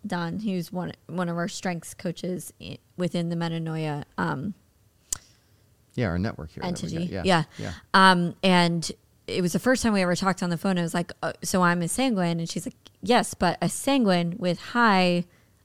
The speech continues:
Speaker 1: ideation is different from a sanguine with high strategic," or I don't know. So
Speaker 2: Mm-hmm.
Speaker 1: it was like, sh-, so it was a nuanced version of,
Speaker 2: Yeah.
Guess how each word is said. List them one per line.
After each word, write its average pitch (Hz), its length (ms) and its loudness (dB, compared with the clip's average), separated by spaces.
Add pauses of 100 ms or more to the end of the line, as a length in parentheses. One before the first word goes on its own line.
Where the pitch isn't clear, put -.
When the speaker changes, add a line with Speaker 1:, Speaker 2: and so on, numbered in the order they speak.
Speaker 1:
ideation 175 920 0 (840)
is 180 220 2
different 185 320 -2
from 175 160 -4
a 160 40 -2
sanguine 170 560 -6
with - 480 -8 (360)
high 170 520 2
strategic," - 720 -8
or 185 160 2
I 208 120 4
don't 185 160 0
know. 160 140 0
So 208 140 8
Speaker 2:
Mm-hmm. 233 80 10
Speaker 1:
it 220 60 8
was 214 140 2
like, 190 260 2
sh-, - 100 -12 (540)
so 233 360 6
it 208 140 6
was 190 200 2
a 202 80 2
nuanced 190 840 0 (340)
version 170 640 0 (100)
of, 165 380 -4
Speaker 2:
Yeah. 127 260 6